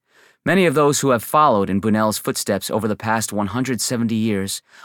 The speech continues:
walking alongside the Merced River or gazing upon the god rock of El Capitan, have been similarly struck by the sense that they were in the presence of the divine. The Mariposa Battalion had come to Yosemite to kill Indians.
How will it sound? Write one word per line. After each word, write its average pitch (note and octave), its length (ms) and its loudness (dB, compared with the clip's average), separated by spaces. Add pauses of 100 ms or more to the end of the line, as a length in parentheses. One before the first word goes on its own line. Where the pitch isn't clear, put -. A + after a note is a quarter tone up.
(120)
walking D#3 320 2
alongside C3+ 720 2
the A2+ 80 0
Merced A#2 440 0
River A#2+ 380 -2 (260)
or G#2+ 140 0
gazing C3 360 2
upon B2+ 360 2
the A2+ 80 2
god B2 320 2
rock G#2+ 260 0
of G2 80 -6
El G2+ 140 -2
Capitan, G#2 720 -4 (400)
have B2 120 2
been B2 160 4
similarly B2 600 2
struck - 420 0
by G2+ 120 -2
the G2+ 100 -4
sense A#2 400 -2
that G2+ 140 -8
they A2 120 -2
were A2+ 140 -2
in - 120 -2
the G#2+ 80 0
presence C3+ 640 -4
of G#2 160 -6
the G#2+ 80 -2
divine. G2 560 -2 (1800)
The A2+ 80 -2
Mariposa E3+ 600 2
Battalion A2+ 480 0
had A2+ 180 -4
come D#3+ 240 -2
to C3 100 -4
Yosemite A#2 520 0
to G#2+ 160 -6
kill A#2+ 300 -4
Indians. G2+ 640 -2